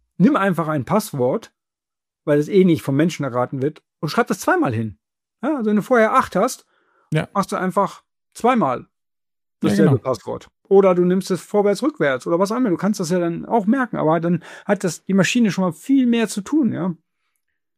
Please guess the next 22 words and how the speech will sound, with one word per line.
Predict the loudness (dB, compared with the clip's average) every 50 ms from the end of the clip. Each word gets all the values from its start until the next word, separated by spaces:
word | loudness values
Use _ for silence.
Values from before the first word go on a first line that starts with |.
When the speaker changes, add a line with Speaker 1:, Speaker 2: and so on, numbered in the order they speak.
| _ _ _ _ _ _ _ -4
Speaker 1:
machst | -4 -2 0
irgendein | 0 0 2 4
Sonderzeichen | 4 4 4 4 2 2 0 0 0 0 0
dazwischen | 0 0 -2 0 -4 -4 -2 -2 -2
und | 0 0
damit | 0 2 0 0 -2
ist | -4 -4 -6
es | -8
schon | -6 -4 -2
mal | -2 0 -2 -2 -4
richtig | -2 -2 -4 -2 -4 -6
kompliziert, | -4 -4 -4 -4 -2 -4 -2 -4 -4 -2
ohne | 0 0 0
dass | 0 0
du | 0 -2
jetzt | -2 0 0
einen | 2 2
riesen | 4 2 2 2 0
Algorithmus | -2 0 0 2 0 0 0 -2 -4 -2
ausdenken | -2 -2 -2 -2 -4 -6 -6 -4 -6
musst, | -6 -6 -8 -10 -10 -10
ja. | -10 -10